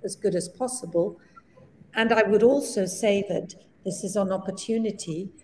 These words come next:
um, because we have younger people coming into the events organization landscape, as always, after two years of stop. And these,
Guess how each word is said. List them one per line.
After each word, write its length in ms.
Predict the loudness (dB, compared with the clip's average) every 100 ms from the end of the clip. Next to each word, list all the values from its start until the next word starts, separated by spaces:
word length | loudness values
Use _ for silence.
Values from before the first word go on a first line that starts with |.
| _ _ -10
um, 280 | -8 -6 -4
because 300 | -4 -4 -4
we 140 | -4
have 160 | -2 0
younger 320 | 0 2 0
people 420 | 0 -4 -4 -6
coming 380 | -4 -2 2 2
into 400 | 0 -2 -4 0
the 500 | 4 4 2 -6 -16 -4
events 420 | 2 6 6 6 2
organization 1120 | 2 2 2 2 4 2 0 -6 -8 -8 -8 -2
landscape, 640 | 0 0 -2 0 0 0
as 160 | 2 4
always, 460 | 6 6 4 -2 -12 -20 -12
after 260 | -12 -10 -12
two 220 | -4 -2
years 380 | 2 2 2 -2
of 80 | -12
stop. 500 | -6 -2 -2 -4 -12 _ _ -20 -10 2
And 280 | 4 4 -2 0
these, 560 | 4 6 4 0 -6